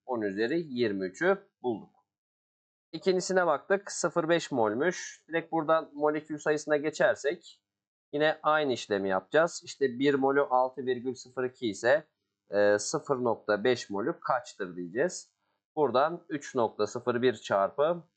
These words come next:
on üzeri yirmi üç gelecek. Kütlesine bakalım ama yine bir molünün kütlesine gitmemiz lazım.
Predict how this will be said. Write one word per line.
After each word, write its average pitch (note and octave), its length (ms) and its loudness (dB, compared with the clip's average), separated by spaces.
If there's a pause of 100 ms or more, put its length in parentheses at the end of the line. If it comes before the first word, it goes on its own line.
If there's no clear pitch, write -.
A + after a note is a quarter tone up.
(120)
on B2 140 -4
üzeri A2+ 360 -2
yirmi A2 320 0
üç - 180 -10
gelecek. G2 560 0 (400)
Kütlesine F3 540 0
bakalım D3 600 -2
ama D3 180 0
yine D#3 280 -2
bir D#3 120 2
molünün C#3+ 360 2
kütlesine C#3+ 520 -2
gitmemiz G2 520 -4
lazım. G2+ 440 0